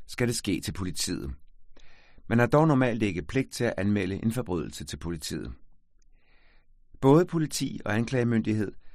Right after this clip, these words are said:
har pligt til at være objektive og sikre, at det er de rette personer, der bliver straffet, og at uskyldige ikke bliver retsforfulgt. Det er politiet, der efterforsker strafbare forhold,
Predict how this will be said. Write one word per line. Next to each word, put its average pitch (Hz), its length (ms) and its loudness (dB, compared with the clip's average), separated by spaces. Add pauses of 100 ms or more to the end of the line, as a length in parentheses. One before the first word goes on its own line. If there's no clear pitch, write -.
har 120 140 -2
pligt 156 300 2
til 135 100 0
at 95 100 0
være 87 160 -2
objektive 101 880 -2
og 104 100 -2
sikre, 127 420 0 (400)
at 113 160 2
det 117 120 6
er 107 60 4
de 107 160 0
rette 92 240 0
personer, 95 500 -4
der 90 80 -4
bliver 85 160 -4
straffet, 73 420 -2 (1080)
og 92 120 2
at 80 100 0
uskyldige 127 720 2
ikke 85 340 -2
bliver 92 260 -2
retsforfulgt. 85 640 -4 (1040)
Det 117 80 8
er 110 40 8
politiet, 113 640 0 (140)
der 90 60 0
efterforsker 98 720 -2
strafbare 90 580 -4
forhold, 113 460 4